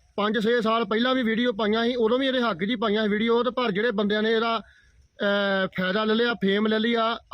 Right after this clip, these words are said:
ਅੱਧ ਵਿਚਕਾਰੇ ਉਹਨਾਂ ਬੰਦਿਆਂ ਨੂੰ ਛੱਡ ਕੇ ਨਹੀਂ ਜਾਣਾ ਚਾਹੀਦਾ। ਇਹਨੂੰ ਗਰੀਬ ਨੇ ਤਾਂ ਗਰੀਬ ਦਾ ਪੂਰਾ ਸਾਥ ਦੇਣਾ ਚਾਹੀਦਾ ਹੈ। ਚਲੋ ਖੈਰ,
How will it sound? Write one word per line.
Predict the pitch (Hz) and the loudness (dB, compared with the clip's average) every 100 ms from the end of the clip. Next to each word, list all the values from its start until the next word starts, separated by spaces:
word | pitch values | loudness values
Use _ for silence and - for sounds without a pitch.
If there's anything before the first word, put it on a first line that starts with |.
| 202 | -2
ਅੱਧ | 220 | -2
ਵਿਚਕਾਰੇ | 240 214 214 233 | -2 -2 0 2
ਉਹਨਾਂ | 226 233 | 2 0
ਬੰਦਿਆਂ | 180 196 214 | 0 0 0
ਨੂੰ | 220 | 0
ਛੱਡ | - 180 175 | -2 -4 -2
ਕੇ | 190 | -2
ਨਹੀਂ | 208 | 0
ਜਾਣਾ | 196 185 | 0 -2
ਚਾਹੀਦਾ। | 170 175 | -2 -2
ਇਹਨੂੰ | 185 185 | -2 -2
ਗਰੀਬ | 165 170 | 0 -2
ਨੇ | 185 | 0
ਤਾਂ | 214 | -2
ਗਰੀਬ | 185 180 160 | -2 -2 -2
ਦਾ | 175 | -6
ਪੂਰਾ | 180 202 | -2 -4
ਸਾਥ | 185 160 | -2 -4
ਦੇਣਾ | 143 151 | -2 -4
ਚਾਹੀਦਾ | 147 156 160 | -2 -2 -2
ਹੈ। | 127 - _ _ _ _ _ _ _ _ - | -6 -10 _ _ _ _ _ _ _ _ -4
ਚਲੋ | 226 254 247 - - | 0 2 2 -2 -4
ਖੈਰ, | 190 208 220 | 0 0 -2